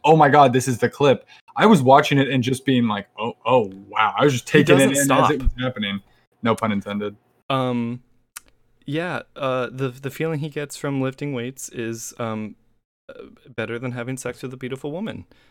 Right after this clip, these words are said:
Speaker 1: Yeah.
Speaker 2: Um, it's, it's better. Do we wanna say it? Like, do we want that to be on
Speaker 1: No,
Speaker 2: our content?
Speaker 1: we don't need to say it. You know what
Speaker 2: He
Speaker 1: it is.
Speaker 2: just
Speaker 1: Look it
Speaker 2: enjoys
Speaker 1: up.
Speaker 2: it a lot.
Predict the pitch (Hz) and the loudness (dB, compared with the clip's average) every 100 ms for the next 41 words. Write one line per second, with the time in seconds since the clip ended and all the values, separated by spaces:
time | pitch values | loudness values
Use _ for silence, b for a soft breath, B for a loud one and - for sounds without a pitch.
0 | _ _ 104 110 107 104 - - 123 - | _ _ -4 -4 -6 -12 -12 -12 -12 -12
1 | 120 - 101 107 113 _ _ _ _ _ | -12 -6 -6 -6 -12 _ _ _ _ _
2 | _ _ 135 143 151 175 214 - 170 208 | _ _ -16 -10 -8 -6 -6 -6 -6 -8
3 | 226 _ _ _ _ 139 - - 160 165 | -10 _ _ _ _ -18 -12 -6 -6 -6
4 | 170 190 180 180 - 175 185 175 214 220 | -8 -8 -10 -10 -14 -12 -8 2 6 6
5 | 202 - 180 - 214 233 214 139 - 117 | 4 -2 -10 4 6 8 6 4 2 4
6 | 120 135 160 139 117 104 107 107 226 202 | 4 4 4 6 6 4 2 0 0 2
7 | 170 156 147 123 101 90 | 0 0 -4 -2 -4 -6